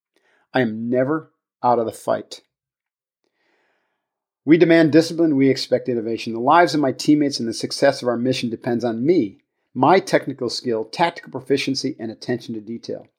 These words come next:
My training is never complete. I train for war and fight to win. I stand ready to bring the full spectrum of combat power to bear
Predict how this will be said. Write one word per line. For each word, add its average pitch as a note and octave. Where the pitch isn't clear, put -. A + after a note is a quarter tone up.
My B2+
training C#3+
is A2+
never C3+
complete. B2+
I A#2
train E3+
for F3+
war C#3+
and C3+
fight C3
to C3+
win. A2+
I A2+
stand A2+
ready D#3+
to C3+
bring C3
the A#2
full -
spectrum C3+
of A2
combat B2+
power A#2+
to G#2
bear A#2